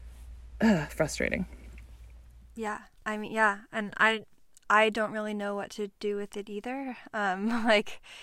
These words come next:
Speaker 2: it seems so far away if, because it's not in Canada. <laughs> We've got, like, that border and, like, that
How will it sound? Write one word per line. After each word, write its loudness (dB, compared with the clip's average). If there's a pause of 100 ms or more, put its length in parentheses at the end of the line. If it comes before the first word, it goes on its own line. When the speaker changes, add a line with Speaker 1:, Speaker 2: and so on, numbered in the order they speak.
(160)
Speaker 2:
it 2
seems 0
so 2
far 0
away 0 (800)
if, -18
because -4
it's -8
not 4 (380)
in -8
Canada. 8
<laughs> 2
We've 6
got, 2
like, 2
that 4
border 2
and, 2
like, -4 (340)
that 8